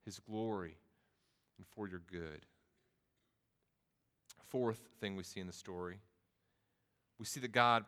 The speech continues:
providentially works through the forces of nature. Look at verses fourteen through sixteen. Deborah says to Barak, "Up, this is the day in which the Lord has given Sisera into your hand.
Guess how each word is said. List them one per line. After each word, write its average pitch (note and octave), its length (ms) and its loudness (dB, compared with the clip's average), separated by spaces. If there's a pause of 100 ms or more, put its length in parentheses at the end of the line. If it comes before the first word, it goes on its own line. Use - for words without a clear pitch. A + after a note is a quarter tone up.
providentially A#2 720 4
works G#2 460 -2
through A2 160 -14
the F#2+ 80 -10
forces A#2 640 -6
of F#2+ 100 -8
nature. F2+ 540 -6 (1700)
Look C#3 120 -2
at C3 80 4
verses A#2 380 -2
fourteen B2 500 -2
through G#2 140 -8
sixteen. A2+ 640 -4 (120)
Deborah C3+ 280 8
says C3+ 260 0
to B2+ 80 -4
Barak, B2 440 8
"Up, C#3+ 200 6
this D3+ 200 -2
is C3 100 -6
the A#2 140 0
day C3 580 8 (220)
in C#3 40 -6
which C#3+ 200 -2
the C#3 100 4
Lord D3 260 8
has C3 120 6
given C#3 240 2
Sisera D3 420 0
into C3+ 140 2
your B2 100 2
hand. D3 380 2